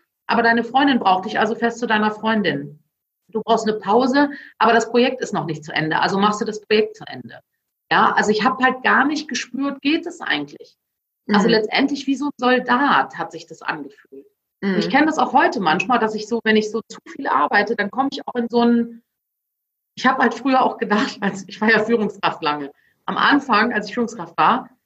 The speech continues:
Speaker 1: ich fand das auch unglaublich, also, dass ich das jetzt erzähle, ist mir auch <laughs> fast peinlich, aber ich fand das unverschämt, wenn jemand krank geworden ist.
Speaker 2: Mhm.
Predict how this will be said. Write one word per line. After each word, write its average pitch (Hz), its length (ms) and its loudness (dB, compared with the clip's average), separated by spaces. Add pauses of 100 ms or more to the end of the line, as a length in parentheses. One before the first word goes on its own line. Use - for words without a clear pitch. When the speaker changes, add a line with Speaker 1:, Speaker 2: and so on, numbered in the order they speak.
(300)
Speaker 1:
ich - 60 -18
fand 226 160 2
das 240 100 -6
auch - 200 -4
unglaublich, 233 720 -2 (160)
also, 147 280 -6 (360)
dass 143 100 -8
ich - 60 -10
das 160 100 -6
jetzt 165 180 2
erzähle, 214 440 2
ist 196 160 0
mir - 100 -8
auch - 80 -12
<laughs> - 120 -12
fast - 300 0
peinlich, 254 420 2
aber 208 260 2 (480)
ich - 60 -20
fand 240 180 2
das 247 180 -8 (100)
unverschämt, 294 540 0
wenn 226 80 -2
jemand 214 220 -2
krank 254 220 -2
geworden 135 360 -12
ist. - 800 -14
Speaker 2:
Mhm. 160 340 -6